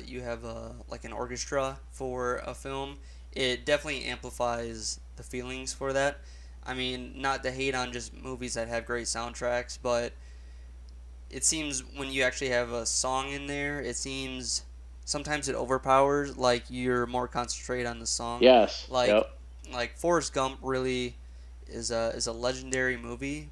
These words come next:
Speaker 1: but the soundtrack to that, I, it's great because the songs are great. Like, individually, if you were to hear any of those songs in that soundtrack, they are fantastic. But in the movie, all the soundtrack lyrics are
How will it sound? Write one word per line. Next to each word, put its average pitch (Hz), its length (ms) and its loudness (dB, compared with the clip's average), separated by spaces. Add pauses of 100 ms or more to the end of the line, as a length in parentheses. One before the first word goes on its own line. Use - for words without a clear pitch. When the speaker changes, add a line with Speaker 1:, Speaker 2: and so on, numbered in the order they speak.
Speaker 1:
but 127 180 4
the 120 60 -4
soundtrack 147 720 2
to 165 120 -6
that, 175 320 0 (580)
I, 123 720 4 (380)
it's 135 180 4
great 185 260 6
because 131 280 -2
the 120 60 -2
songs 139 440 2
are 151 80 0
great. 170 400 0 (340)
Like, 127 180 0
individually, 135 640 0
if 123 140 -2
you 135 80 0
were 127 120 0
to 123 40 -6
hear 135 200 2
any 131 200 -4
of 127 60 -4
those 123 160 0
songs 120 300 0
in 123 80 -2
that - 80 -10
soundtrack, 120 480 -4
they 123 80 -2
are 113 100 -2
fantastic. 123 840 -2 (360)
But 147 140 0
in 202 100 0
the 185 60 0
movie, 151 500 -4 (760)
all 156 160 4
the 196 80 0
soundtrack 156 600 2
lyrics 143 520 0 (160)
are 127 600 2